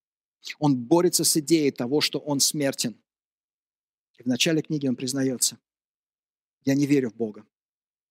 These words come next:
но мне его не хватает". И дальше он пытается убедить себя в том, что на протяжении вот этой всей, практически всей книги он пытается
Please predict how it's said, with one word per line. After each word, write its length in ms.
но 80
мне 160
его 140
не 60
хватает". 560
И 60
дальше 280
он 60
пытается 460
убедить 420
себя 260
в 100
том, 200
что 160
на 80
протяжении 460
вот 180
этой 120
всей, 180
практически 420
всей 200
книги 220
он 80
пытается 460